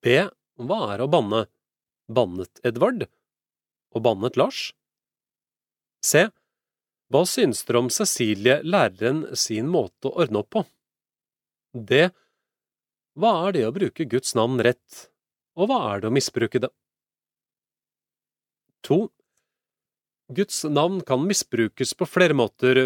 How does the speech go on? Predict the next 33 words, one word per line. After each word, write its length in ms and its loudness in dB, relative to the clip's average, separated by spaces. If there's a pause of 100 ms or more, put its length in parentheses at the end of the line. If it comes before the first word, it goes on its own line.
for 160 -4
eksempel 640 0
å 80 -10
true 320 -2
med 240 0
Gud 240 4
og 160 -2
å 80 -10
snakke 240 -2
nedsettende 880 -2
om 240 -2
noe 160 0
som 240 -6
hører 160 -2
Gud 320 -4
til. 160 -2 (1300)
A. 220 2 (680)
Står 380 -10
det 100 -2
noe 160 -2
om 160 -2
banning 400 2
i 80 -4
forklaringen 640 -2
til 160 -6
budet? 300 2 (720)
B. 320 2
Er 800 -16
det 80 -14
så 160 -6
farlig 320 0
å 80 0
banne? 320 4